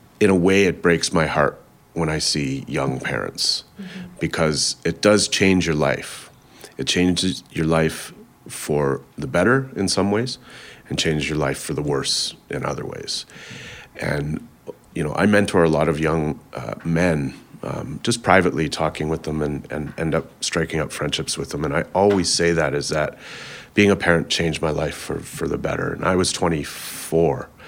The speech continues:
Speaker 1: when I became a dad. But I still had so many things I wanted to do before that time. And, uh, I, I would just encourage young people that are deciding to have sex and to enter into that, that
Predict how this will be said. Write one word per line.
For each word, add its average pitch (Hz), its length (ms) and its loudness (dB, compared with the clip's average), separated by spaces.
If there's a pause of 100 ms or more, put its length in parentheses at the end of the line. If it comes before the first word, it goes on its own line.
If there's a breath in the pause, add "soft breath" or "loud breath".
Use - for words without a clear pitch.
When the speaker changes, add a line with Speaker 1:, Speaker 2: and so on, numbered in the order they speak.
(300 loud breath)
Speaker 1:
when 73 120 -6
I 71 60 -4
became - 340 -6
a - 40 -8
dad. - 320 -6 (880 loud breath)
But 85 100 4
I 95 100 6
still 95 260 4
had 80 260 -2
so 104 640 2
many 82 280 0
things 82 400 0
I 76 60 -2
wanted 76 340 -4
to - 100 -8
do 82 240 -2
before 73 360 -4
that 76 240 -8
time. 87 480 0 (1400 loud breath)
And, 82 260 2
uh, 80 240 4
I, 95 200 4
I 107 100 8
would 120 160 6
just 101 180 2
encourage 85 560 2
young 82 300 2
people 80 560 0 (380 loud breath)
that 76 160 0
are 80 60 4
deciding 80 600 2
to - 140 -4
have 73 200 -4
sex - 400 -2
and 73 140 -4
to - 180 -4
enter 80 280 0
into 76 240 -2
that, 71 300 0 (600 loud breath)
that - 260 -2